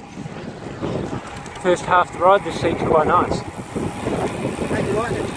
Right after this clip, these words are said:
Quite nice. On the inside? <laughs> So that's the first half of the ride, but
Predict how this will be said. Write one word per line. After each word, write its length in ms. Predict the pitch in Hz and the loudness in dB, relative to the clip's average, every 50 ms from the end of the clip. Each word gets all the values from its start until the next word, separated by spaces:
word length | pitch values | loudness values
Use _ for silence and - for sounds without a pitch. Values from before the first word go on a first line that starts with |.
| - - - - | -4 -4 -4 2
Quite 220 | - 208 196 185 | 4 4 4 4
nice. 300 | 185 196 196 190 196 196 | 4 2 2 2 2 2
On 160 | - - 202 208 | 2 2 2 0
the 140 | 202 208 214 | 0 0 0
inside? 1300 | - - 220 226 233 - - - - - - - - - - - - - - - - - - 190 170 139 - - | 0 2 2 2 2 2 0 -2 -2 -6 -8 -10 -10 -10 -10 -8 -6 -4 -2 -2 -2 0 2 2 2 2 -2 -6
<laughs> 20 | - - - - - | -10 -10 -10 0 4
So 40 | 190 | 6
that's 120 | 196 190 - | 6 6 4
the 80 | 170 | 0
first 320 | - 202 214 226 220 - - | 6 8 8 8 8 6 4
half 240 | 180 165 143 127 | 6 6 6 4
of 60 | 117 - | 4 4
the 80 | 143 | 4
ride, 280 | 131 131 160 196 190 - | 6 8 8 6 6 4
but 200 | 151 156 165 | 4 2 2